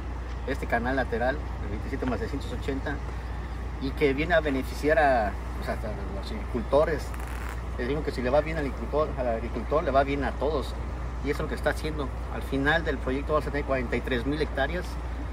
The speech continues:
eh, regadas para los siete mil, este,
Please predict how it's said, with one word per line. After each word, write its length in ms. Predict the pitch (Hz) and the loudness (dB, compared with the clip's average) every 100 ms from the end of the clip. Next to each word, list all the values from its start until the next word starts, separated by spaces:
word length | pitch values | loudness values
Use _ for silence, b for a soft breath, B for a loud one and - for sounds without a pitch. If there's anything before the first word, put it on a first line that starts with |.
| - - - - | -6 -6 -6 -4
eh, 160 | 113 113 | -2 0
regadas 460 | 117 110 131 139 113 - - - - - | 0 2 4 2 0 -4 -6 -6 -6 -4
para 140 | 110 | -2
los 140 | 107 113 | -2 -2
siete 280 | 120 127 120 | -2 -2 -2
mil, 180 | 131 | -2
este, 500 | 143 123 107 - 107 | -2 -4 -4 -4 -4